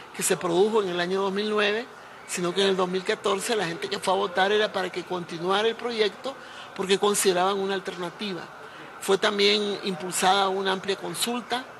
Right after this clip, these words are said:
para estructurar el programa que se llama El Salvador Adelante. Entonces la tarea es seguir profundizando, ¿verdad? Esos cambios, esas transformaciones. Nosotros en El Salvador queremos hacer un país productivo, que genera,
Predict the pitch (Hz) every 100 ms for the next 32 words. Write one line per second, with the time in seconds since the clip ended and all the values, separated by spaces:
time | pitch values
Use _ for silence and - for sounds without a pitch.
0 | - 180 170 - - - 170 175 185 196
1 | 190 185 214 196 - 175 175 185 185 165
2 | 160 180 170 185 220 175 - - - -
3 | - - - - - - - 175 214 220
4 | 214 185 185 214 240 202 202 196 214 202
5 | 180 170 - 226 180 147 - - 92 82
6 | - 170 190 - 196 214 214 208 185 170
7 | 170 165 160 185 185 220 233 - - -
8 | - 180 175 196 202 196 202 190 180 180
9 | 202 196 180 185 180 170 196 190 196 185
10 | 175 190 233 - - - - - 190 180
11 | 165 - 240 262 277 - - - - -
12 | - - 190 160 175 - - - 175 160
13 | 165 165